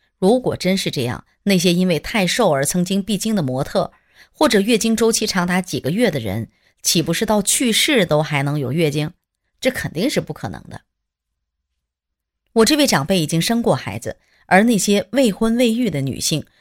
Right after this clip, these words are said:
如果经常以吃避孕药来推迟月经，可能会导致月经量减少，甚至闭经，不仅会影响内分泌，严重的还会伤害到生育功能。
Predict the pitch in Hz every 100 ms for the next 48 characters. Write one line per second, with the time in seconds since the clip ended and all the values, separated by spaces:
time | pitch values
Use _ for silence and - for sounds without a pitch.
0 | _ 180 220 254 135 - 233 233 143 151
1 | 135 - 190 - 240 247 254 302 226 139
2 | 131 - 156 - 131 120 131 127 - -
3 | _ - 156 147 185 202 131 - 147 135
4 | - 202 190 202 175 139 135 190 151 85
5 | - 175 151 226 233 190 - 147 156 _
6 | _ _ _ - 330 226 127 180 151 139
7 | 196 135 143 147 143 147 156 _ _ -
8 | 160 160 208 262 151 123 147 160 143 190
9 | 196 - 139 123 - - - 190 190 143
10 | 135 127 104